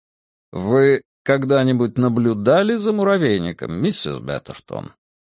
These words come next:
Интересное зрелище. Очень интересное и очень поучительное. Сотни мелких чёрных насекомых снуют туда-сюда.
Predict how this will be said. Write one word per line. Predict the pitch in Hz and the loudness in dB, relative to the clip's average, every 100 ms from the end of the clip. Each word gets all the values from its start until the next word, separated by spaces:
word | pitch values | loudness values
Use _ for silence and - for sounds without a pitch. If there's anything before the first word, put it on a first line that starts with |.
| _ _ - | _ _ -2
Интересное | 127 185 269 180 180 - 190 175 | 0 2 2 2 2 2 0 0
зрелище. | 107 85 - - - - - - _ | -2 -4 -6 -10 -10 -12 -14 -20 _
Очень | 104 117 85 - 98 101 | 0 2 0 -2 0 -2
интересное | 92 90 87 160 151 143 151 135 | -2 -2 0 0 0 0 2 2
и | |
очень | 107 92 - 110 | 2 0 -2 -4
поучительное. | 127 156 - 226 190 - 52 50 - _ _ - - | -2 -2 0 -2 -4 -6 -10 -12 -14 _ _ -20 -12
Сотни | - - 151 208 - 185 185 | -4 0 2 2 2 2 4
мелких | 160 170 - 175 | 4 2 2 -2
чёрных | - 147 151 151 - | 0 0 2 0 0
насекомых | 135 135 - 135 165 135 | 0 0 0 0 2 -2
снуют | - 127 127 156 - | -2 0 2 0 -2
туда-сюда. | 131 127 139 180 - - 165 139 139 87 | -4 0 0 0 0 -2 -4 2 4 2